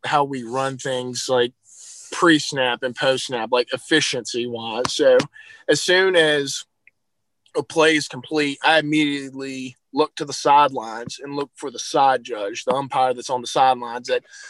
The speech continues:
spots which yard line that the ball goes on. So I immediately look to the side judge to,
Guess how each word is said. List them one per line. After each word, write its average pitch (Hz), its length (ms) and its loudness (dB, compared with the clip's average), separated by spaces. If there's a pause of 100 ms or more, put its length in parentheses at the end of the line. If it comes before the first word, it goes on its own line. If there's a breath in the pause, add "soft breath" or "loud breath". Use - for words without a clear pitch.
spots - 500 2
which 139 220 -4
yard 131 300 2
line 117 240 -8
that 113 100 -10
the 113 60 -20
ball 123 240 0
goes 107 260 -12
on. 104 220 -14
So 135 100 -4
I 139 120 4
immediately 156 440 -2
look 147 240 -4
to 143 140 -8
the 127 60 -12
side 139 340 2
judge 123 480 -4
to, 123 320 -12